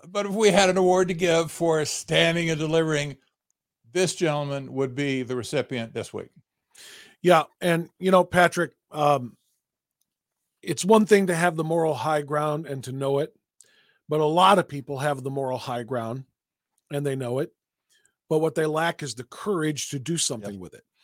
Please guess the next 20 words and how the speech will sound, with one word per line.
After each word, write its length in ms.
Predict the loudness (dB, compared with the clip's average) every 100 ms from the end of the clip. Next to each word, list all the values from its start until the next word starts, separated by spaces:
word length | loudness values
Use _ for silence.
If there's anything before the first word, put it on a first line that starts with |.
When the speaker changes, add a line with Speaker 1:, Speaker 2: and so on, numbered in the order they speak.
| _
Speaker 1:
Yes. 160 | -14 -6
Speaker 2:
And 180 | -6 0
this 300 | 2 4 2
is 160 | 0
an 100 | 0
example 540 | -2 -4 -4 -4 -4 -8
of 120 | -8
courage. 600 | -6 -6 -6 -10 -18 -20 _ _ _
This 140 | -2 -2
is 140 | -2
Speaker 1:
Yes. 20 | -6
Speaker 2:
exactly 500 | -6 -2 -2 0 2
what 180 | 2 0
it 80 |
takes. 280 | -2 -4 -4
And 60 | -6
I 20 |
wanna 160 | -4 -6
quote 440 | -6 2 4 4
him, 460 | -2 -10 -8 -10